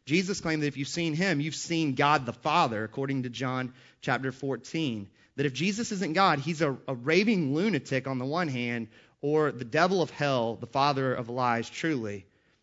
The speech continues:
And so we're faced with the question, who is he? That it's actually more honest, more academic, more intelligent of you and I to say that he was the David Koresh of his day, a crazy man, than to say that he was simply a good teacher. That it's more honest,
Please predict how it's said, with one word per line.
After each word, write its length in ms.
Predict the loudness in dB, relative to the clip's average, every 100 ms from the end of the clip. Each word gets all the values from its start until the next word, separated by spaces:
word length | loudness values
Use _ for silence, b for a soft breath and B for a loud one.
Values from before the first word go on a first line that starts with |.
| _
And 80 | -4
so 80 | -2
we're 220 | 2 2
faced 340 | 4 2 2 -2
with 80 |
the 80 | -6
question, 400 | -2 -2 -2 -6
who 260 | -4 -4 0
is 280 | 2 2 0
he? 120 | -4
That 140 | -2
it's 180 | 0 2
actually 320 | 0 2 0
more 240 | 0 0 0
honest, 460 | -2 -2 -2 -6
more 180 | -6 -2
academic, 480 | 0 0 -2 -2 -2
more 220 | -4 -4
intelligent 540 | -4 -2 -2 -4 -6
of 80 | -4
you 120 | -4 -2
and 100 | -2
I 160 | -2 B B B
to 60 | -6
say 180 | 0 0
that 100 | 2
he 140 | 0
was 140 | 0 -2
the 100 | 0
David 340 | 2 2 0
Koresh 360 | 0 0 0 -2
of 100 | -2
his 200 | -4 -2
day, 280 | 0 2
a 60 | 0
crazy 540 | -4 -4 0 2 0 -4
man, 280 | -4 -6 -8 B B -4
than 220 | -2 -2
to 100 | -4
say 200 | -2 -2
that 80 | 0
he 100 | -2
was 120 | -4
simply 360 | -6 -4 -2 0
a 60 |
good 240 | 0 -4 -4
teacher. 420 | -6 -4 -6 -4
That 140 | -6
it's 120 | -6
more 240 | -4 -2 -2
honest, 440 | -2 0 -2 -4